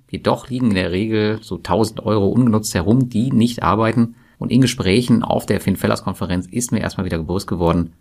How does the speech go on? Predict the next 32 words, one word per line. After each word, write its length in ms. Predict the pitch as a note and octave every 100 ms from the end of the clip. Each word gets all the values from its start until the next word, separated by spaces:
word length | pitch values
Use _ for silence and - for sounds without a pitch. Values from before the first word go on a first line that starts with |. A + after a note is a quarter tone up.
| _
wie 180 | G2+ D3+
klein 400 | - G3+ - -
diese 180 | F2+ F#2
Plattform 400 | G#2 G#2 G2+ -
eigentlich 300 | F#2+ F#2 -
ist 220 | B2 -
und 180 | E2+ -
was 160 | -
man 160 | C#3+ G2+
dennoch 300 | G#2+ D3+ -
für 160 | - G#2
ein 120 | F#2
großes 460 | D#2+ A2+ D#3+ - -
Kreditvolumen 680 | G#2+ C3 - F2 F2 G2 F#2+
dafür 500 | F2 - G#2 G2+ -
vor 260 | - F2+ E2
sich 300 | A#2+ - -
herschiebt. 560 | - - - - - _ _
Im 80 | G#2
Grunde 300 | G2+ C3+ C3+
arbeiten 360 | G2 G#2 G#2 G#2+
inklusive 400 | A#2 G#2+ G2+ F#2
C 220 | - F#2+
E 60 | F#2+
O 240 | G2+ G2+
höchstens 400 | G2+ - F#2+ -
eine 200 | F2+ D#2+
Handvoll 300 | F#2+ A#2+ F#2
Menschen 340 | E2 A2 A#2+ A2
für 100 | G2
die 60 |
Plattform 540 | - G2+ - G2+ G2+